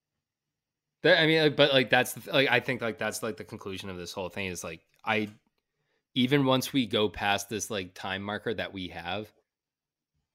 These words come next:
the bull-, like, the whole staff is going to continue to just, like, alter and change. Like, that's what it's been this season of, like,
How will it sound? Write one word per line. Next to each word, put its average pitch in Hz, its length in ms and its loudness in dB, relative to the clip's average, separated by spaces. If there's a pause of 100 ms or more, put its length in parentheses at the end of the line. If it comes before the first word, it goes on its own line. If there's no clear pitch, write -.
(160)
the 113 120 -4
bull-, 123 360 2
like, 95 200 -4 (380)
the 113 80 -4
whole 139 360 -4 (140)
staff 101 420 0
is 85 140 -14
going 92 260 -8
to 95 80 -16
continue 90 540 -12
to - 140 -16
just, 92 240 -12
like, 87 180 -12
alter 87 340 -8
and 82 160 -12
change. 90 440 -10
Like, 92 120 -10
that's 98 260 -6
what 104 120 -4
it's 90 140 -10
been 92 200 -8
this 87 160 -10
season 92 460 -12
of, 82 140 -18
like, 80 200 -16